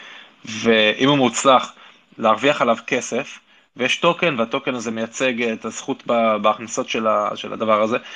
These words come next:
וזה נשמע קצת כמו סקיוריטי, אבל אני לא, לא אכנס פה להתפלפלויות של ההגדרות, בסדר? אני חושב שהרעיון הזה של לבנות ביזנס על הבלוקצ'יין, שהוא, שהוא מכניס כסף, זה ביזנס שהוא מאוד לוקרטיבי, והסיבה שהוא לא קורה זה כי זה לא חוקי, או,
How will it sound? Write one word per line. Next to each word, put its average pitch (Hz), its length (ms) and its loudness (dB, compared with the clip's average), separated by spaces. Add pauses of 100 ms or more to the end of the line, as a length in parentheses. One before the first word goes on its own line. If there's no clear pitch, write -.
(180)
וזה 135 160 0
נשמע 190 240 4
קצת - 180 -6
כמו 180 160 2
סקיוריטי, 156 560 0
אבל 107 240 0
אני 113 140 -4
לא, 131 160 2
לא 139 160 4
אכנס 147 300 -2
פה 127 160 0
להתפלפלויות 113 640 -2
של 107 160 -4
ההגדרות, 104 440 -4
בסדר? 113 280 -4
אני - 500 -8
חושב 185 180 2
שהרעיון 143 580 4
הזה 120 180 -4
של - 140 -8
לבנות 117 300 -6
ביזנס 131 400 -6
על 117 80 0
הבלוקצ'יין, 113 560 0
שהוא, 101 540 -8 (180)
שהוא 113 160 -4
מכניס 135 280 -2
כסף, 160 460 0 (440)
זה 110 480 0
ביזנס 180 280 2
שהוא 120 140 -2
מאוד 123 160 2
לוקרטיבי, 117 500 0
והסיבה 117 420 2
שהוא 156 180 -2
לא 151 60 2
קורה 175 260 2
זה 120 100 -4
כי 117 160 -10
זה 104 160 -6
לא 120 100 2
חוקי, 139 380 0 (640)
או, 104 680 -2